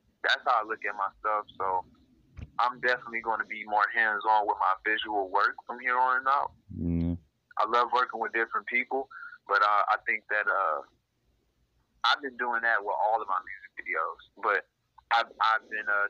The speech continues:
Speaker 1: trusting, um, Xerox Visuals to, you know, help me in that department.
Speaker 2: Yeah.
Speaker 1: But, um, I'm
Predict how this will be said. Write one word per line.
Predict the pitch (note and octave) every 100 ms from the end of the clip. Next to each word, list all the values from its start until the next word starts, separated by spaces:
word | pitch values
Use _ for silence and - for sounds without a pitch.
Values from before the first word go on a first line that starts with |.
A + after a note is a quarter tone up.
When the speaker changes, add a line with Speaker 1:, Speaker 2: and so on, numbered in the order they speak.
| -
Speaker 1:
trusting, | A#2 A2+ _ G2+ G2+ _ _ -
um, | G2+ G2+ G2 - -
Xerox | A2+ A2+ G#2+ G#2+ G#2+
Visuals | A2 G#2 G#2+ G2+ - -
to, | G2+ F#2+ _ _ _ _
you | A#2
know, | G#2+ G2
help | A2+ A2
me | G#2+ G#2
in |
that | G#2+ G#2
department. | - A2 G#2+ A2 G#2+ - - _ _ -
Speaker 2:
Yeah. | E2 E2+
Speaker 1:
But, | G#2 G2+
um, | G2+ G2+ G2 -
I'm | G#2